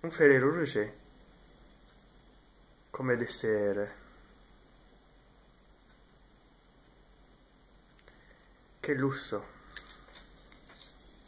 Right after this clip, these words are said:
E quindi <clears throat> questo è stato il mio tutorial di come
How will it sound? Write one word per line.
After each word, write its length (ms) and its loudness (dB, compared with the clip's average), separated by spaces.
E 300 6
quindi 540 2
<clears throat> 580 2
questo 280 6
è 20 0
stato 380 2
il 100 4
mio 160 0
tutorial 580 -2
di 100 -4
come 460 -2